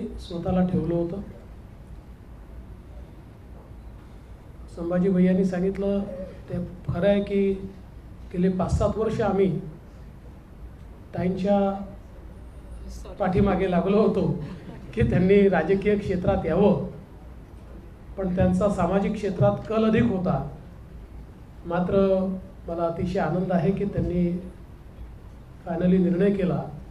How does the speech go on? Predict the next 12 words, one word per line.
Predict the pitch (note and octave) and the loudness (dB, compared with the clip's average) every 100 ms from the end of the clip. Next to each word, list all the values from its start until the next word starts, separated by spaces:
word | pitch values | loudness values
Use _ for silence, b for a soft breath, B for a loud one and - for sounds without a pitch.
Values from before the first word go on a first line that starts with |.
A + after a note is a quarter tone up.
| - - - - - - - - | -16 -18 -18 -18 -18 -18 -18 -6
कारण | G3 G3+ | 0 2
मी | G#3 A3 | 2 2
त्यांना | G#3 A3+ | 4 4
एक | A3 A3 | 4 4
गोष्ट | A3 A3 A3+ A3 A3 A3 - - | 2 2 2 4 2 -2 -8 -10
सांगितली | F3+ F3+ G#3+ F#3+ G3 | -4 0 0 2 0
की | G3 G#3 A3 A3+ - - - - - - - - - - - - - - - - - - | 0 -2 -2 -4 -8 -14 -18 -18 -18 -18 -18 -18 -18 -18 -18 -16 -16 -16 -16 -18 -16 -6
भलेही | F3 F#3 G#3+ A#3+ A#3+ A#3 - G3+ - - - - - | 0 2 4 4 2 -2 -6 -10 -10 -12 -16 -18 -14
शिवराज | G#3 G3+ G3 F#3 | -4 0 2 2
पाटील | F#3 G3+ G3+ | 0 0 -2
चाकूरकर | F3+ G3+ G3+ G#3+ | -2 0 2 2
साहेब | - G3 - | 4 4 2